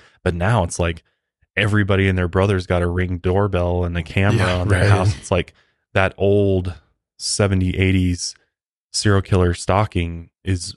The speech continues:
Speaker 1: almost impossible. I mean, it's, there's so many cameras around that's just, you couldn't get away with that, which, again, I'm getting ahead here talking about where did all the serial killers gone.
Speaker 2: Yeah, but we'll dive into that for sure.
Speaker 1: But technology, obviously, I think really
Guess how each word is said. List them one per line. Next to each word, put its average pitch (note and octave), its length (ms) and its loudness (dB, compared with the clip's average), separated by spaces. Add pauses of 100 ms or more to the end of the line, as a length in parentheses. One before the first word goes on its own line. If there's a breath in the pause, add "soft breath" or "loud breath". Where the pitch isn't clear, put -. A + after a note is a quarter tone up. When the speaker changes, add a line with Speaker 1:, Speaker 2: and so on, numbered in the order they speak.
(100)
Speaker 1:
almost F2+ 340 2
impossible. E2 720 -4
I F2 80 -8
mean, F2 200 -2
it's, - 320 -10 (340)
there's G2 200 0
so G#2+ 140 2
many G#2 200 4
cameras F#2 520 0
around E2 260 -2
that's E2 200 -8
just, - 220 -10
you E2+ 260 -10
couldn't F2+ 340 -6
get F2 120 -2
away E2 180 -4
with E2+ 140 0
that, - 160 -8
which, - 300 -4
again, F#2 240 2
I'm F2 120 0
getting F2 180 2
ahead F2 280 0
here F2 200 0
talking F#2 280 -8
about E2 300 -4 (260 soft breath)
where F#2+ 220 2
did F2+ 80 0
all F#2 140 2
the E2+ 80 -4
serial G#2+ 260 0
killers D#2 280 -6
gone. D#2 380 -8
Speaker 2:
Yeah, G#2+ 220 6
but F#2+ 160 2
we'll G2+ 160 4
dive G2+ 260 2
into G2 160 2
that F#2 220 -8
for - 120 -6
sure. G2 420 -2
Speaker 1:
But G2 120 2
technology, F#2+ 540 2
obviously, E2 420 -4
I D#2 40 -4
think D#2+ 240 -8
really D#2+ 380 2